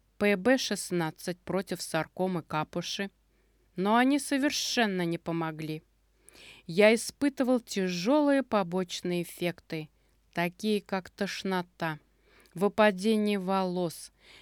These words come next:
пигментация кожи, изъявление во рту и слизистых оболочках. Самым тяжелым было подташнивание.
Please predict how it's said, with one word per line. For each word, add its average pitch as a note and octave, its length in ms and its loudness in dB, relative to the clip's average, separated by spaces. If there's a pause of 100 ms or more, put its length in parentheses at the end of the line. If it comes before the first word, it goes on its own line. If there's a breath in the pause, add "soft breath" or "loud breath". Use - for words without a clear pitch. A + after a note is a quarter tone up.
(120 soft breath)
пигментация A3 960 2 (120)
кожи, E3+ 600 0 (280)
изъявление A3 1000 2
во G#3 240 2
рту G3 440 -6 (280)
и F3 140 -2
слизистых D#3 840 -8
оболочках. D3 960 -6 (640 loud breath)
Самым B3+ 880 2
тяжелым G#3 840 0
было F#3+ 480 -4 (240)
подташнивание. D3+ 1160 -6